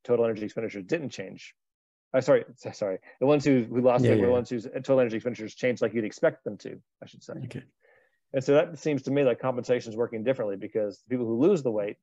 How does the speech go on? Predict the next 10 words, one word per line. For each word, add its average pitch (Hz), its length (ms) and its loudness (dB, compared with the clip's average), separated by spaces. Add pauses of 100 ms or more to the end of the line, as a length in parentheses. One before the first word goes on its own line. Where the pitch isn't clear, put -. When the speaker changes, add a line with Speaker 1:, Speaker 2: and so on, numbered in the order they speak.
(1000)
Speaker 1:
have 123 180 2
the 120 60 2
most 123 160 4
compensation 123 540 0
in 113 80 -2
a, 113 180 -2
in 113 60 0
a 104 320 0
diet 120 280 4
study. 101 360 -6